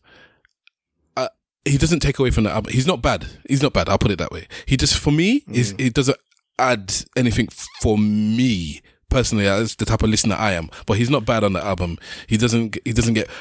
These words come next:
Speaker 1: brushed to the point where it's like, "Oh, like, piss off." It's like, you were just like, "Mm, I would prefer somebody else was there." Sorry, so carry on, Wahala.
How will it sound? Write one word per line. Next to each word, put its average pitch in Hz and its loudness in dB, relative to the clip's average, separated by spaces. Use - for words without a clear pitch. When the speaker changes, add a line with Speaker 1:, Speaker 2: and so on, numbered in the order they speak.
Speaker 1:
brushed 113 0
to 123 2
the 110 0
point 101 2
where 92 0
it's 92 -4
like, - -2
"Oh, 82 -2
like, - -8
piss - 2
off." 82 -2
It's 113 0
like, 135 0
you 135 0
were 131 2
just 143 0
like, 107 0
"Mm, 160 -2
I 101 2
would 104 4
prefer 104 2
somebody 95 -2
else 90 -2
was 90 -4
there." 73 -4
Sorry, 107 2
so 98 -12
carry 107 0
on, 87 0
Wahala. 80 -4